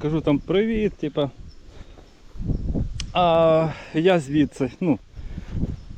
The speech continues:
І кажу: «Ось гриби». Кажу: «Ось гриби». І так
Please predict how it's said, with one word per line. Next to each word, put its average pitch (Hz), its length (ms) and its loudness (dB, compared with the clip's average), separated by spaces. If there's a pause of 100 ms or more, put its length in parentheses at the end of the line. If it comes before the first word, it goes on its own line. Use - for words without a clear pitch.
(380)
І 165 100 6
кажу: 170 280 4 (100)
«Ось 185 180 6
гриби». 151 460 4 (520)
Кажу: 151 220 2
«Ось 175 160 4
гриби». 160 320 2
І 151 40 4
так 156 240 0